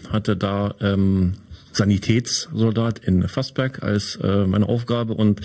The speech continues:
da gab's einen etwas größeren Unfall bei uns in der Ecke. Ähm, es war der I-C-E-Unfall in Eschede. Und da habe ich das T H W zum ersten Mal wahrgenommen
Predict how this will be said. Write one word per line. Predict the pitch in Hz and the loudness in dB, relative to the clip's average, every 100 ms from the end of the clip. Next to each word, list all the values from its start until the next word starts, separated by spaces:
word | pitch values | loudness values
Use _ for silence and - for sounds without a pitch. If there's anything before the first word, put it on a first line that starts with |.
| _ | _
da | 123 | -4
gab's | 135 143 151 | -2 -2 0
einen | 127 120 | 0 0
etwas | 120 113 101 | 0 0 0
größeren | 120 113 107 104 | 2 2 2 4
Unfall | 135 - 156 151 | 4 2 -2 -2
bei | 101 | -4
uns | 107 | -4
in | 113 | -2
der | 110 | -2
Ecke. | 104 160 156 - - - - - | -2 -4 -6 -14 -16 -16 -16 -6
Ähm, | 107 110 110 | -2 0 0
es | - | 0
war | 107 | -2
der | 101 | -2
I-C-E-Unfall | - - 101 110 110 - 101 | -2 -2 -2 2 0 2 -2
in | |
Eschede. | - 107 127 156 208 - - - | 0 -2 0 -2 -2 -10 -16 -8
Und | - 101 104 104 104 92 - | 2 4 4 4 2 0 -2
da | 92 | -2
habe | 95 | -2
ich | 104 | -2
das | 107 98 | -4 -4
T | - | -2
H | 95 92 | -2 2
W | 104 107 - - - | 2 0 -4 -16 -2
zum | - | 0
ersten | 98 104 - 104 | 2 0 -2 0
Mal | 98 98 98 82 | 2 2 -2 -4
wahrgenommen | 101 113 107 78 | -4 -2 -2 -4